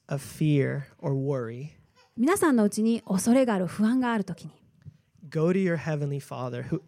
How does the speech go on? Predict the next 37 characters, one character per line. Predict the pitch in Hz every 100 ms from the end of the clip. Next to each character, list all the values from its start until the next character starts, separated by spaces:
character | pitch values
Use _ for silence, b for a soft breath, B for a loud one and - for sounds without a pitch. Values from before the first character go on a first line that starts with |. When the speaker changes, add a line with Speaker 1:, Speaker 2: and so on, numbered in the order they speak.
| -
Speaker 1:
who | 190 147
delights | 160 143 143 151 - - - -
in | 143
fighting | - - 151 175 165 151
for | - 135 127
you | 120 123 -
and | 147 139
carrying | - - 160 156 135 123
you. | 113 143 _ b b b b
Speaker 2:
ぜ | 190 - 311
ひ | 320 233
皆 | - 196
さ | 196 190
ん、 | 156 _ b b b _
あ | 196
な | 190
た | 190
の | 190
た | 196
め | 220 254
に | 220 _
た | -
た-、 | - 226 226 _ -
戦 | 220 233 - -
っ |
て | -
く | 196
だ | 185 175
さ | 165
り、 | - _
そ | -
し | 196
て | 202
あ | 185
な | 180 220
た | 190
を | 247 269